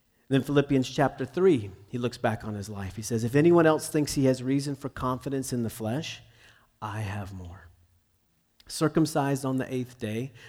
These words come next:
of the people of Israel, the tribe of Benjamin, a Hebrew of Hebrews, as to the law, a Pharisee, as to zeal, a persecutor of the church, as to righteousness under the law, blameless."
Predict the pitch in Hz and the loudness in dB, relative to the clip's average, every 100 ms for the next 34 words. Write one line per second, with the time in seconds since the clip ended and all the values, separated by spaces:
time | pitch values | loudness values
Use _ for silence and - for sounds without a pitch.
0 | - 110 113 - 147 147 143 127 135 135 | -8 -6 -6 0 0 2 2 2 2 2
1 | 127 120 - 135 131 127 131 127 131 120 | 0 -2 0 0 2 -2 -2 -2 -2 -2
2 | 110 127 151 147 143 135 127 131 127 - | -2 2 2 4 2 2 2 2 0 -4
3 | 135 - 127 117 113 120 131 156 185 185 | -8 -8 -6 -6 -4 0 0 0 -4 -10
4 | - - - _ 127 - 110 98 95 - | -18 -20 -20 _ -10 -4 -4 -4 -8 -6
5 | 131 131 123 - 127 107 123 147 160 156 | -6 -4 -8 -6 -6 -4 0 2 2 0
6 | 156 143 - 139 127 127 - 131 123 123 | -4 -8 -8 -8 -8 -10 -6 -4 -4 -8
7 | 120 - 101 101 - - - - - - | -10 -12 -12 -14 -18 -20 -20 -20 -12 -4
8 | 123 - 120 110 113 143 - 160 160 156 | -4 -4 -8 -4 -4 -4 -6 -6 -8 -8
9 | - - 139 131 143 143 127 110 87 90 | -10 -4 -2 0 0 0 -4 -6 -8 -8
10 | 98 101 _ _ _ _ _ _ _ _ | -10 -16 _ _ _ _ _ _ _ _
11 | _ 127 95 90 90 92 - - | _ -16 -12 -12 -14 -16 -20 -20